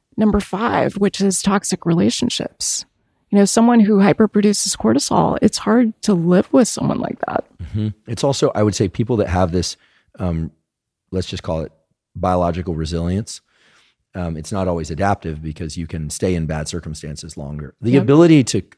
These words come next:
Speaker 2: to crash, provided it's not suicide or life, life destroying or, you know, long arc of, of, of pause and the requirement to, you know, take two years off from work or school or something.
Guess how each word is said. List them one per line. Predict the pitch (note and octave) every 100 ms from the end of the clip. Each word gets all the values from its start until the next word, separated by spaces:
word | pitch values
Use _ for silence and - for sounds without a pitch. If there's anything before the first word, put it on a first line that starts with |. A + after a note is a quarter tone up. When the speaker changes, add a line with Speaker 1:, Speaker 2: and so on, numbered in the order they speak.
| -
Speaker 2:
to | A2 F#2+ E2
crash, | - F#2+ F2+ D2+ F2+ - - _ _ _ _ _ _
provided | - G2 F#2 E2+
it's | D#2 G#2
not | E2+
suicide | - G2+ E2+ - E2 D#2
or | D#2
life, | D2+ D#2 D#2 - _
life | E2 D#2 - - -
destroying | - - D#2+ D2+ D2+ C#2+ C#2+ _
or, | D2 C2+
you | -
know, | C#2+ C2+ - _ _
long | E2+ E2 E2+
arc | D2+ D2 -
of, | C#2 -
of, | C#2+ C2+ _ _ _ _ _ _ _
of | C#2 C2+ _
pause | - D2 C#2 C2 C#2+ -
and | C2+
the | C#2+
requirement | C#2+ C#2+ C#2+ - C#2+ B1+
to, | C#2+
you | G#1+
know, | B1+
take | - -
two | -
years | D#2 D2 C2
off | C#2 C2+ -
from | - C#2
work | C#2+ C#2
or | C#2+
school | - D#2 D2
or |
something. | C#2+ C#2+ D2+